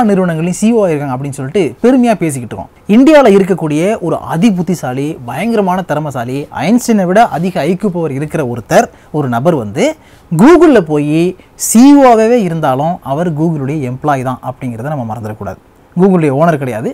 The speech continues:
Google-உடைய employee. Facebook-உடைய owner கிடையாது, Facebook-உடைய employee. Twitter-உடைய owner கிடையாது, Twitter-உடைய employee. அவ்வளவுதான். So இந்த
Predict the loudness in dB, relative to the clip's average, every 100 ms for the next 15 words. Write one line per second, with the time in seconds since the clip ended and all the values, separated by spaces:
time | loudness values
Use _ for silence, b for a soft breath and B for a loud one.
0 | -6 -4 -2 -4 -4 -6 -10 -12 -14 b
1 | b 2 4 4 2 0 2 2 2 0
2 | -4 -6 -6 -4 -4 -4 -6 -6 -6 -6
3 | -10 -4 -2 0 0 -2 -2 -2 -4 -6
4 | -6 -8 -6 -6 -6 -8 -8 -8 -8 -12
5 | -16 -4 0 2